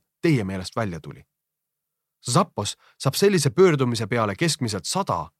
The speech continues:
väga detailset tagasisidekirja nädalas. Lisaks sellele, et enamasti on tagasiside positiivne, mis omakorda mõjub töötajatele innustavalt, sisaldavad need alati ka õppetunde,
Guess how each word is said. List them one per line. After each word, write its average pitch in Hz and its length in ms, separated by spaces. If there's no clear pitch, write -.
väga 123 300
detailset 113 540
tagasisidekirja 101 1000
nädalas. - 520
Lisaks 156 320
sellele, 143 400
et 131 120
enamasti 147 480
on 117 60
tagasiside 113 680
positiivne, 98 760
mis 147 160
omakorda 131 420
mõjub 120 300
töötajatele 117 580
innustavalt, 113 540
sisaldavad 147 520
need 123 120
alati 156 320
ka 143 160
õppetunde, 120 680